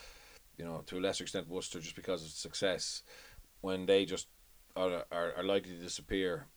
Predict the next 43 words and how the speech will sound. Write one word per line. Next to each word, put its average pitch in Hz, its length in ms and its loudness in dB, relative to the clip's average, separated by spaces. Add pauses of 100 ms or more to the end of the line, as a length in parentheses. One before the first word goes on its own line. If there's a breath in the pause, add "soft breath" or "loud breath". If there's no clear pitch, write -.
(140)
um, 87 840 -2 (140)
I 82 120 -4
think, - 580 -10 (240)
I 85 60 -8
think 92 240 -8
we 87 160 -4
are 85 340 2
in 85 140 -2
a 82 40 -6 (220)
very 87 380 0 (100)
precarious 87 500 -6
situation. 87 440 -6
When 85 80 -10
you 78 60 -8
see 104 180 -2
the 98 80 2
level 90 320 2
of 80 120 -8
debt 85 240 -2
that's 82 200 -8
out 85 180 -4
there, 85 280 -6 (640 loud breath)
when 90 160 -6
you 87 100 -6
see 90 720 -4 (600)
the - 80 -12
potential 90 460 -6
change 90 380 -4
model 87 580 -2 (140)
in 82 160 -8
terms 82 340 -10
of 80 220 -12
T 95 220 -6
V, 87 400 -6 (480 soft breath)
T 92 180 -2
V, 90 340 -4
T 98 160 -2
V 90 120 -2
money, 87 280 -4
I 82 40 -2
think 87 240 -8
we 90 100 -4
need 87 400 -4